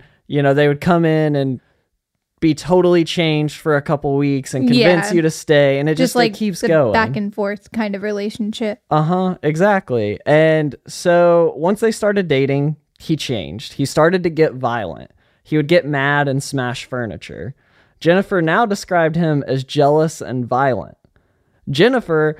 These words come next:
Speaker 1: had to leave her job as a waitress at a motel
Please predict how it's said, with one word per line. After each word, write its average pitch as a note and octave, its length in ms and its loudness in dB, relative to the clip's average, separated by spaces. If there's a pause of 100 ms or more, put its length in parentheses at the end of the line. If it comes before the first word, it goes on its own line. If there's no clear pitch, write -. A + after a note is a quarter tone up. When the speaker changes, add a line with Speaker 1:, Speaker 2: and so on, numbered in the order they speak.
(120)
Speaker 1:
had F3 220 2
to E3+ 100 2
leave E3 300 0
her G#3 160 0
job D3 400 2
as B2 180 -6
a A2+ 60 -6
waitress C3 800 -6 (160)
at D3+ 120 2
a C#3 120 2
motel C#3+ 1080 0